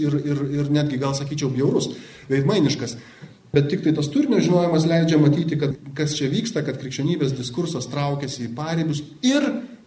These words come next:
traukiantis krikščionybės diskursų seksualinė elgsena vis mažiau tampa moralinės etikos objektu. Ir tada žmonėms natūraliai kyla klausimas, jeigu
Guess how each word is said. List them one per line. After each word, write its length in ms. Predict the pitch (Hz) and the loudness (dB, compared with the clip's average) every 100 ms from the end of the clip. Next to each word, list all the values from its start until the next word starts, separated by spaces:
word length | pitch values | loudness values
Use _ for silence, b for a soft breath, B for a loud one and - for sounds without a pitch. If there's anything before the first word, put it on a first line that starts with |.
| - | -4
traukiantis 680 | 196 202 220 226 220 226 - | 0 2 0 2 0 -2 -4
krikščionybės 720 | 190 - 175 196 170 156 156 - 147 | -2 0 2 2 2 2 0 -4 -6
diskursų 560 | 143 139 214 190 175 - | -6 -4 -4 -4 -2 -2
seksualinė 540 | 160 - 180 180 156 165 | -2 -2 0 2 2 2
elgsena 320 | 233 233 185 151 | 2 2 2 2
vis 300 | 139 220 233 | 4 2 2
mažiau 640 | 226 226 151 143 170 - B B B - | 4 4 6 6 6 4 B B B 0
tampa 360 | 165 170 185 | 2 2 0
moralinės 880 | 151 156 156 151 160 180 185 185 185 - | 0 2 2 2 -2 0 2 0 -4 -6
etikos 560 | 156 156 156 165 160 160 - - - _ - | -2 -2 -2 -2 -2 -2 -4 -8 -12 _ -10
objektu. 640 | 127 139 147 - - - B B B | -2 0 0 0 0 -2 B B B
Ir 160 | 156 160 | 2 4
tada 160 | 196 | 4
žmonėms 560 | 233 165 156 160 196 165 | 2 2 2 4 2 2
natūraliai 460 | 170 165 180 302 - | 0 2 2 2 0
kyla 240 | 247 226 | 0 0
klausimas, 400 | 220 185 139 127 | 2 0 0 -2
jeigu 180 | 220 | 0